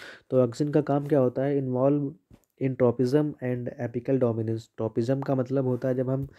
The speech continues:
मान लीजिए हमारा एक कमरा है, कमरे में एक गमला रखा है, गमले में एक पेड़ लगा हुआ है, अब डायरेक्टली सनलाइट तो यहाँ तक पहुँच नहीं रही है। मान लो रूम में आपके कोई विंडो है, विंडो से जब लाइट अंदर आती है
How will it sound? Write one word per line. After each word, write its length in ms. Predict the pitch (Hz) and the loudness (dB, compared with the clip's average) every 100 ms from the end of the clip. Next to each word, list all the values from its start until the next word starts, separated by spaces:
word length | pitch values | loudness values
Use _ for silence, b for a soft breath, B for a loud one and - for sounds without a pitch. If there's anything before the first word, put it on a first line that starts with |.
| B B _ | B B _
मान 140 | 117 123 | -2 0
लीजिए 200 | 123 127 | 2 0
हमारा 280 | 120 123 | 0 0
एक 200 | 127 131 | 0 -2
कमरा 300 | - 113 123 | -4 -4 -2
है, 80 | 123 | -2
कमरे 300 | 123 117 120 | -2 -2 -2
में 120 | 120 | -2
एक 80 | 123 | -2
गमला 280 | 113 110 120 | -4 0 0
रखा 280 | 117 113 120 | 0 -2 -4
है, 60 | |
गमले 220 | 117 117 120 | -4 -2 -2
में 100 | 120 | -4
एक 60 | - | -2
पेड़ 180 | 123 113 | 0 2
लगा 220 | 110 107 | 2 0
हुआ 260 | 107 107 | 0 -2
है, 40 | 113 | -6
अब 140 | 113 | -6
डायरेक्टली 380 | 107 107 104 123 | -4 -4 -2 -4
सनलाइट 380 | 120 123 127 127 | -2 0 2 2
तो 80 | 131 | -2
यहाँ 80 | 127 | -6
तक 120 | 131 | -6
पहुँच 200 | 139 156 | -6 -2
नहीं 180 | 143 139 | 0 2
रही 120 | 135 | 2
है। 180 | 131 135 B B B - | 0 -6 B B B -6
मान 160 | 117 | -2
लो 60 | 127 | 0
रूम 200 | 123 127 | 2 0
में 120 | 127 | 0
आपके 220 | 127 120 | -2 -2
कोई 160 | 127 131 | 0 2
विंडो 280 | 120 113 131 | 2 2 2
है, 100 | 127 | 2
विंडो 300 | 120 117 127 | 0 0 -2
से 120 | 127 | -2
जब 140 | 123 120 | -4 -2
लाइट 260 | 117 127 | 0 0
अंदर 280 | 123 117 127 | -2 -2 -2
आती 260 | 120 104 127 | -2 -4 -4
है 180 | 127 | -4